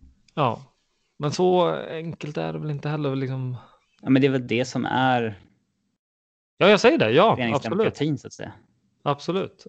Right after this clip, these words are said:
Speaker 1: Och, eh, ja, men, eh, vart drar man gränsen då? Ska man
Speaker 2: Tycker
Speaker 1: Nej,
Speaker 2: du att
Speaker 1: men
Speaker 2: man ska få rösta, bli medlem på plats och rösta? Det tycker jag är sådär faktiskt.
Speaker 1: Det
Speaker 2: Jag tycker
Speaker 1: tycker jag
Speaker 2: man borde ha varit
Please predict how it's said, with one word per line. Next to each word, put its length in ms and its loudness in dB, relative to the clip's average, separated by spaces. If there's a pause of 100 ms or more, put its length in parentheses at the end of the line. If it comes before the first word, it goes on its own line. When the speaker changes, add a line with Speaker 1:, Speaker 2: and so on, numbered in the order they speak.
Speaker 1:
Och, 520 -12
eh, 280 -4 (1160)
ja, 180 2
men, 400 -2
eh, 240 -8
vart 440 2
drar 140 4
man 180 -2
gränsen 520 0
då? 80 -6
Ska 180 -8
man 320 -6 (1120)
Speaker 2:
Tycker 340 -2
Speaker 1:
Nej, 120 4
Speaker 2:
du 60 6
att 60 4
Speaker 1:
men 80 6
Speaker 2:
man 60 4
ska 140 -6
få 120 -4
rösta, 600 0 (600)
bli 200 0
medlem 340 0
på 80 -6
plats 340 -4
och 60 -6
rösta? 340 -10 (200)
Det 100 -10
tycker 200 -6
jag 80 -6
är 40 -10
sådär 320 -4
faktiskt. 560 -16
Speaker 1:
Det 240 4
Speaker 2:
Jag 140 6
tycker 160 0
Speaker 1:
tycker 100 4
jag 20 6
Speaker 2:
man 80 4
borde 60 4
ha 40 4
varit 100 4